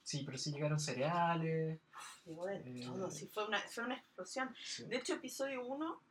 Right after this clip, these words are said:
Speaker 2: por mucho tiempo, por algún tiempo, fue una de las películas como más vistas de la historia.
Speaker 1: Mm.
Speaker 2: De hecho, estaba muy arriba dentro de lo que era el top. Obviamente nunca pasó a Titanic, que esa siempre fue del noventa y siete, que siempre estuvo arriba.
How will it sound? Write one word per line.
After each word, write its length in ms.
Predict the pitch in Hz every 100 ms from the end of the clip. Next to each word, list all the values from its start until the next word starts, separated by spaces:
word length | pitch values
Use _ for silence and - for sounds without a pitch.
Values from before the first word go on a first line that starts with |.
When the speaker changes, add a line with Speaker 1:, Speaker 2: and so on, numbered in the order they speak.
| _
Speaker 2:
por 100 | -
mucho 340 | 202 240 320 330
tiempo, 420 | 285 311 208 196
por 140 | 202
algún 300 | 202 202 247
tiempo, 340 | 247 254 277 294
fue 240 | - 233
una 240 | 240 254 240
de 80 |
las 160 | 226 233
películas 800 | - 202 226 - 240 247 262 262 -
como 420 | - 208 202 190 185
más 440 | 190 254 - - - - - - _ _ _ 180
vistas 500 | 208 349 - 202 202
de 100 | 202
la 60 |
historia. 500 | 202 - 185 156 - - _ _ _
Speaker 1:
Mm. 100 | - - -
Speaker 2:
De 80 | 202
hecho, 180 | 190 -
estaba 520 | - - 302 247 202 220
muy 240 | 262 269
arriba 520 | 220 233 269 330 220
dentro 400 | 202 208 240 220 220
de 80 |
lo 160 | 214 202
que 120 | 214
era 120 | 208 214
el 100 | 214
top. 220 | 240 226 -
Obviamente 600 | 131 151 156 160 - 165
nunca 480 | 170 175 170 196
pasó 280 | 190 240 208
a 80 | 185
Titanic, 500 | 180 202 208 170 165
que 140 | 175 180
esa 180 | -
siempre 380 | - 196 190 190
fue 400 | 196 190 185 196
del 200 | 190 180
noventa 300 | 180 175 -
y 40 | 170
siete, 340 | 208 202 214
que 100 | 196
siempre 300 | - - -
estuvo 300 | 202 - 208 214
arriba. 380 | 233 247 -